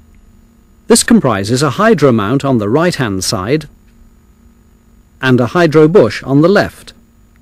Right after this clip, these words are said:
that together support the engine assembly. Additionally,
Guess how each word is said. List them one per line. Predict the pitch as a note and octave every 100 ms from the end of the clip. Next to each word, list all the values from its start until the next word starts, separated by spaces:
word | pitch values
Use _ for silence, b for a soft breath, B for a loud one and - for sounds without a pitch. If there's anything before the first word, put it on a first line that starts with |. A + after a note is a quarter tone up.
| _ _ _ -
that | B2
together | - C#3+ A3+ C3+ D3+
support | - - A#3 G#3 E3 -
the | D#3
engine | D3+ C3+ B2+
assembly. | A#2+ D3+ C3 G#2+ D#2 - _ _ _ _ _ _ _ _ _ _ _ _ _ _ - _ _ _
Additionally, | F#3 B3+ D3 A#2 G2 D#3